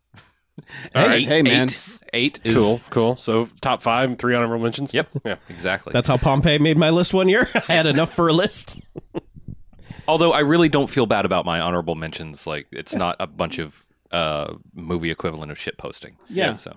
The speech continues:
Speaker 3: I gotta say, like, I don't know if I just chose well this year or if this has just been an exceptionally good year.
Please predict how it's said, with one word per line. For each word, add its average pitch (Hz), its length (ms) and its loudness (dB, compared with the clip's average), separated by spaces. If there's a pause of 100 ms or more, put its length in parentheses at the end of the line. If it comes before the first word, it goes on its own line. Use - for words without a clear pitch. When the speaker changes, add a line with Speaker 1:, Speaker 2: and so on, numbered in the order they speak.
(120)
Speaker 3:
I 165 120 -4
gotta 254 160 0
say, 202 220 2
like, 139 160 2
I 147 80 0
don't 180 120 0
know 170 80 2
if 170 80 0
I 175 60 2
just 120 260 -6
chose 131 480 -2
well 156 240 4
this 160 260 -4
year 170 220 2
or 139 180 2
if 117 80 -4
this 123 160 -8
has 120 100 -4
just 127 220 -2
been 123 120 -4
an 110 100 -4
exceptionally 120 460 -6
good 113 200 -4
year. 123 380 -6